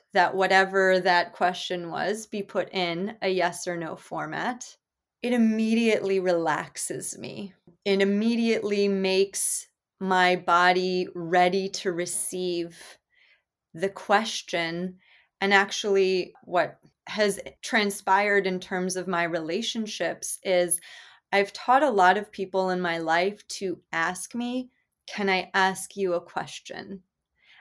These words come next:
as the first yes and no question, because that's just checking in,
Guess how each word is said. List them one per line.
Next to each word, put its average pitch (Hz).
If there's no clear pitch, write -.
as 196
the 202
first 190
yes 180
and 180
no 175
question, -
because 214
that's 208
just -
checking 254
in, 196